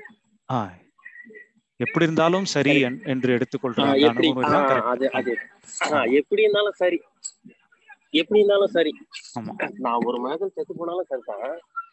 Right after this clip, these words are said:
Speaker 1: இல்ல, இல்ல, இல்ல, அது, அதான்
Speaker 2: ஆ.
Speaker 1: நீங்க வந்து புறத்துக்கு எடுத்துக்கிறீங்க. புறத்து பத்தி நம்ம சொல்ல வரல. எப்படி இருந்தாலும் சரின்றது அகத்துக்கு,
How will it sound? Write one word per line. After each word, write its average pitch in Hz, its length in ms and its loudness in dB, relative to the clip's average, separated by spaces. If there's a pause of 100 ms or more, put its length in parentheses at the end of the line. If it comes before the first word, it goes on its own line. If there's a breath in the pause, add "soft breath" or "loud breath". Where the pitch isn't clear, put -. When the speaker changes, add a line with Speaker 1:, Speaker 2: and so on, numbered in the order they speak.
(160)
Speaker 1:
இல்ல, 170 120 4
இல்ல, 143 120 4
இல்ல, 113 140 2
அது, 117 160 2 (100)
அதான் 131 300 2
Speaker 2:
ஆ. 165 40 0
Speaker 1:
நீங்க 127 180 0
வந்து 139 180 0
புறத்துக்கு 160 420 0
எடுத்துக்கிறீங்க. 117 440 -2 (180)
புறத்து 160 380 -4
பத்தி 139 280 -6
நம்ம 120 200 -6 (240)
சொல்ல 104 320 -8
வரல. 98 240 -6
எப்படி 139 240 -2
இருந்தாலும் 147 360 2
சரின்றது 135 540 2
அகத்துக்கு, 135 540 0